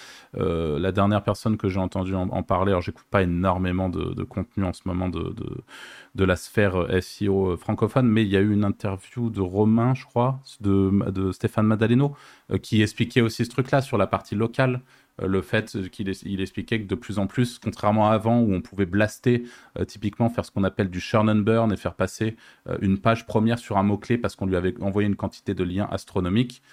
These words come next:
euh, aujourd'hui, il y a vraiment ce côté où certains keywords sont complètement inaccessibles juste via le linking, euh, et il y a besoin d'avoir justement cette autorité sémantique et que le site en lui-même se positionne sur un, un échantillon de mots-clés assez large autour de la thématique du gros mot-clé,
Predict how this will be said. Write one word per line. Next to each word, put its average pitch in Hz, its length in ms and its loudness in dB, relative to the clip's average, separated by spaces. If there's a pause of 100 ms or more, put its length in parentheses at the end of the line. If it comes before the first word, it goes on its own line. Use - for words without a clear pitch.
(280)
euh, - 120 -6
aujourd'hui, 101 420 4
il 123 40 4
y 110 60 4
a 95 40 4
vraiment 101 300 2
ce - 100 -10
côté 123 420 0
où 120 100 2
certains 113 480 0
keywords 107 460 0
sont - 180 -6
complètement 95 420 -4
inaccessibles 95 680 -4
juste 95 300 -2
via 92 160 2
le 90 60 2
linking, 123 460 2 (460)
euh, 95 180 2
et 98 80 2
il 95 60 2
y 104 60 4
a 98 60 4
besoin 117 360 2
d'avoir 107 220 4
justement 98 340 -2
cette - 220 -4
autorité 92 380 -2
sémantique 92 540 -2
et 117 80 -2
que - 120 -6
le 101 60 0
site 120 300 -4
en 101 80 -2
lui-même 104 300 2
se - 140 -8
positionne 123 600 0 (320)
sur 113 460 0
un, 101 360 2
un 104 180 2
échantillon 120 540 0
de 110 40 4
mots-clés 107 400 0
assez 101 260 -2
large 104 360 -2
autour 113 300 0
de 131 60 0
la 120 80 2
thématique 107 460 -2
du 92 100 -8
gros 92 260 -2
mot-clé, 107 420 0